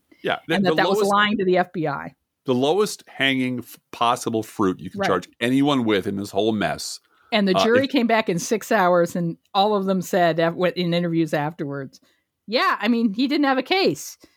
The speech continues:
Speaker 1: It's bullshit. It's all
Speaker 2: <laughs> What
Speaker 1: bullshit.
Speaker 2: were we gonna do?
Speaker 1: This is, this is the, this is in any, in, among all the charges they could have brought, and
Speaker 2: Yeah.
Speaker 1: they should have brought none 'cause it's all bullshit.
Speaker 2: Yeah.
Speaker 1: They brought the easiest one to prove.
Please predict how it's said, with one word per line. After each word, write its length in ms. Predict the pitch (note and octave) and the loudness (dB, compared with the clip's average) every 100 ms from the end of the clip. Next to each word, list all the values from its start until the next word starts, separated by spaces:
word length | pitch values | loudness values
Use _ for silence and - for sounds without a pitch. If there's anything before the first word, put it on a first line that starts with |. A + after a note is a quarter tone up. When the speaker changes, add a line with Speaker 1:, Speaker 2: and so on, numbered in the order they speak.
| - | -12
Speaker 1:
It's 80 | A#2 | -2
bullshit. 340 | - D3+ - - - | 2 2 0 -8 -6
It's 80 | - | 0
all 120 | D#3 | 0
Speaker 2:
<laughs> 20 | |
What 100 | C4+ | 2
Speaker 1:
bullshit. 180 | - E4+ | 2 2
Speaker 2:
were 60 | G4+ | 2
we 60 | |
gonna 240 | F#4 F4+ C#4+ | 2 -2 0
do? 420 | E4+ A4 G#3+ C#3 - - | 0 0 -2 -4 -6 0
Speaker 1:
This 140 | G3 | 2
is, 60 | E3+ | 2
this 200 | F3 - | 2 2
is 100 | F3 | 2
the, 180 | E3+ C#3+ - _ | 2 0 -8 _
this 320 | F#3 A3+ - - - | -2 0 0 -6 -2
is 280 | G3+ G3 - | 0 0 0
in 180 | D#3 D3+ - | 0 0 0
any, 380 | E3 A#3 A#3 - _ - | 0 2 2 -2 _ -4
in, 180 | D3+ - - - | -4 -4 -14 -6
among 220 | D#3 D3+ D#3 | -2 -2 0
all 240 | D#3+ A3+ | 0 0
the 80 | A#3+ | -2
charges 440 | - F#3 E3+ E3+ | 0 0 2 0
they 100 | D3+ | 0
could 200 | C3+ D#3+ | 0 0
have 100 | D#3 | 0
brought, 380 | A#2 E2+ G#1+ - _ _ | 0 -2 -2 -10 _ _
and 120 | B2 A#2 | 0 0
Speaker 2:
Yeah. 100 | F#3 | 0
Speaker 1:
they 220 | C3+ D#3 | 0 0
should 120 | G#3 | 0
have 60 | D#3+ | 2
brought 160 | C3+ B2 | 2 2
none 280 | B2 A#2+ | 2 0
'cause 140 | G#2+ G#2+ | -2 -6
it's 140 | A2+ - | -8 -2
all 200 | A2 F#2+ | 0 2
bullshit. 420 | G#2 F#2+ - - - | -2 -4 -6 -8 -12
Speaker 2:
Yeah. 200 | G#3 F3+ C#3+ _ | -6 -6 -8 _
Speaker 1:
They 120 | C#3+ | -2
brought 260 | B2+ D3 D3+ | 0 0 0
the 140 | C3+ - | -4 -4
easiest 520 | D#3 F#3 E3+ F#3+ E3+ | 0 2 4 2 0
one 300 | C3 B2+ B2+ | -2 0 0
to 100 | A#2 | -6
prove. 520 | - - G#2 - - | -10 0 0 0 -10